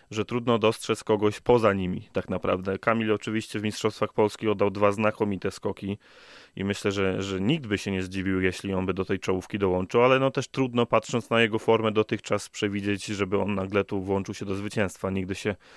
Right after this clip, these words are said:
mistrzów nie skreśla, absolutnie, ale, ale nie wygląda na to, żeby miał wygrać po raz czwarty turniej czterech skoczni, prawda?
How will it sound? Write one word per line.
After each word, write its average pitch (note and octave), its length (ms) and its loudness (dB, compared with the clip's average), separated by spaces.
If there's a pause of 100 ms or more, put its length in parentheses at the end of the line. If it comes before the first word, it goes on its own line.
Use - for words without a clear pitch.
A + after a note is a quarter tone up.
(320)
mistrzów - 380 -6
nie G#2+ 100 0
skreśla, G#2+ 460 2
absolutnie, F#2+ 680 0
ale, F2+ 240 2 (520)
ale G#2 220 2
nie B2+ 120 6
wygląda B2 440 4
na G#2 120 4
to, B2+ 100 -4
żeby G#2+ 240 2
miał G#2+ 200 4
wygrać G2+ 420 0
po G#2 120 0
raz F#2+ 140 0
czwarty F#2+ 380 0
turniej F#2 300 -4
czterech F2+ 340 -2
skoczni, - 420 -8
prawda? F#2 360 -2